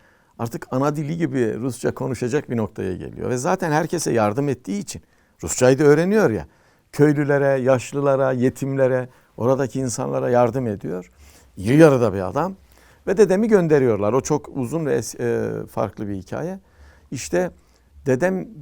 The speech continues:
döndükten sonra Erzurum'da bir paşanın yanına gidiyor, askeriyeye gidiyor. Be-, belgelerini verecek, kimlik çıkarması lazım. Çünkü her şey yanmış bitmiş, ortada bir şey yok. Belgelerini veriyor. Paşa soruyor,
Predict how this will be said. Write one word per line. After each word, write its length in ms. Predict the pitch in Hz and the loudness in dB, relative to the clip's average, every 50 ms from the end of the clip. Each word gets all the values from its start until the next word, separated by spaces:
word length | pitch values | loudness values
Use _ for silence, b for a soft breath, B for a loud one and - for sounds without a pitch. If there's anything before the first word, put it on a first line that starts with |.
| 120 - | -4 -2
döndükten 460 | 131 135 147 147 143 - 214 196 190 | 0 0 0 -2 -4 -6 -4 -6 -6
sonra 240 | 160 - 135 123 120 | -4 -4 -4 -4 -2
Erzurum'da 720 | - - 139 151 147 135 139 135 135 135 143 165 175 175 | 0 0 0 0 0 -2 -6 -8 -8 -8 -6 -8 -8 -8
bir 100 | 170 151 | -10 -12
paşanın 380 | - - 127 120 - 127 135 147 | -8 -8 -8 -4 -4 -4 -4 -2
yanına 340 | 147 127 123 120 131 151 | -2 -2 -2 -2 -4 -6
gidiyor, 260 | 147 123 95 101 92 92 | -6 -6 -6 -2 -2 -2
askeriyeye 540 | 98 - - - 120 113 123 123 127 127 | -2 -4 -2 0 0 2 2 2 2 0
gidiyor. 320 | 110 104 - 98 92 82 - | -2 -4 -6 -6 -6 -2 -4
Be-, 120 | 110 - - _ - | -4 -4 -4 _ 4
belgelerini 520 | 110 110 107 117 120 127 131 135 143 139 | 4 4 6 4 4 4 4 4 4 2
verecek, 380 | 127 113 104 82 - 82 - - | 0 0 0 -4 -8 -12 -10 -6
kimlik 280 | - 110 113 117 113 | -4 -2 -2 -2 -4
çıkarması 520 | - - - 113 104 98 92 90 - 92 80 | -8 -6 -4 -4 -4 -4 -6 -8 -10 -10 -10
lazım. 260 | 82 80 80 - - | -10 -10 -12 -14 -16
Çünkü 140 | 73 - 98 | -10 -4 -4
her 80 | 113 107 | -4 -2
şey 200 | 90 117 123 117 | -2 -4 -4 -2
yanmış 380 | 123 123 127 131 120 - - | -2 -2 -2 -4 -8 -10 -12
bitmiş, 320 | - - - 110 - - B B B B B | -16 -14 -12 -12 -12 -12 B B B B B
ortada 380 | - 107 104 - 117 117 117 113 | 0 0 0 0 0 0 0 -2
bir 60 | 98 | -2
şey 200 | - - 101 104 | -4 -6 -6 -6
yok. 180 | 117 131 131 - b b b b b b b b b b b b b _ _ | -4 -6 -8 -10 b b b b b b b b b b b b b _ _
Belgelerini 600 | - 117 117 120 123 131 127 127 127 123 127 120 | 0 0 2 2 2 2 4 2 2 0 -2 -4
veriyor. 400 | 107 107 101 107 113 131 151 147 - b b b b b b b b b _ _ | -4 -6 -6 -6 -8 -8 -10 -10 -14 b b b b b b b b b _ _
Paşa 280 | - 147 147 - 196 175 | -4 -2 -2 -2 -4 -6
soruyor, 520 | - - 156 151 151 156 156 123 104 92 | -4 -4 -4 -4 -4 -4 -4 -4 -6 -8